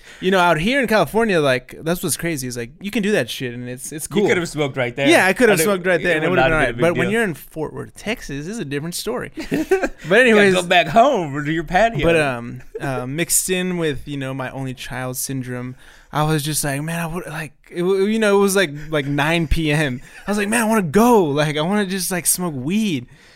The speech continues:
Speaker 2: And, uh, so, yeah, I basically just rolled a fucking joint in the middle of this fucking patio in Fort Worth, Texas, downtown Fort Worth, Texas.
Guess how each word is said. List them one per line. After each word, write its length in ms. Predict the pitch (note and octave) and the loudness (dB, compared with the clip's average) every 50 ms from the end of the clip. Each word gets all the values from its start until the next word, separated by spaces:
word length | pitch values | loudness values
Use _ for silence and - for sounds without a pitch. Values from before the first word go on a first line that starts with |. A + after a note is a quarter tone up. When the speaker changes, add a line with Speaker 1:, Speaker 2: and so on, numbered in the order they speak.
| _ _ _ _ _ _ _ - | _ _ _ _ _ _ _ -10
Speaker 2:
And, 640 | - C#3 C#3 C#3+ D3 D#3+ D#3 D3+ D3+ D#3 D3 C#3+ D3 | -6 -4 -2 -2 0 0 0 0 0 0 -2 -2 -2
uh, 840 | C#3+ C#3 C3 B2+ B2 A#2 A#2 A#2+ G2+ F#2+ - - - - - - | -2 -2 -2 -2 -4 -4 -6 -8 -10 -12 -14 -16 -18 -20 -16 -10
so, 280 | B2+ - - D#3+ D3 C3+ | -6 -6 -4 -2 -2 -2
yeah, 180 | D3 F#3 F#3 | -2 -2 -4
I 40 | D3 | -4
basically 440 | B2+ C#3 D3 C#3+ E3+ D#3 D#3 D3+ C#3+ | -4 -4 -6 -6 -6 -8 -6 -8 -8
just 260 | C3+ C#3 C#3+ C3 - | -6 -6 -8 -8 -8
rolled 300 | C#3 C3 C3+ C#3 C#3+ C3+ | -6 -6 -4 -4 -4 -6
a 40 | A#2+ | -8
fucking 340 | - - D3 - C3+ C3 B2+ | -8 -10 -10 -8 -6 -6 -6
joint 300 | B2 C#3+ C#3+ C#3+ C3+ C3 | -4 -4 -4 -4 -4 -6
in 60 | B2+ | -6
the 60 | B2 | -8
middle 280 | A#2+ B2+ C3+ C#3 C3+ C3 | -6 -6 -6 -6 -6 -6
of 80 | B2+ | -8
this 160 | B2+ B2 - - | -8 -10 -14 -14
fucking 320 | - C#3+ C3 B2+ A#2 A#2 | -14 -14 -14 -14 -14 -10
patio 560 | - - C#3+ C3 B2+ C3 B2+ B2 C3 C3 C3 | -8 -8 -8 -6 -8 -8 -8 -8 -10 -10 -12
in 160 | C3 C3 C3 | -12 -14 -16
Fort 260 | C3 _ - C#3 B2+ B2 | -18 _ -16 -14 -12 -12
Worth, 160 | B2 A#2+ - | -12 -14 -14
Texas, 440 | - C3+ A#2+ - - B2+ B2+ A#2+ A#2+ | -14 -14 -12 -12 -12 -14 -14 -14 -12
downtown 400 | A#2+ B2 B2 B2 A#2+ B2 B2 A#2+ | -10 -10 -10 -10 -10 -12 -14 -12
Fort 180 | - B2 B2 B2+ | -12 -14 -12 -12
Worth, 140 | B2+ A#2+ | -14 -14
Texas. 560 | - - A#2 - - - A#2+ A#2+ A#2+ B2 - | -12 -14 -14 -14 -14 -14 -14 -14 -14 -14 -16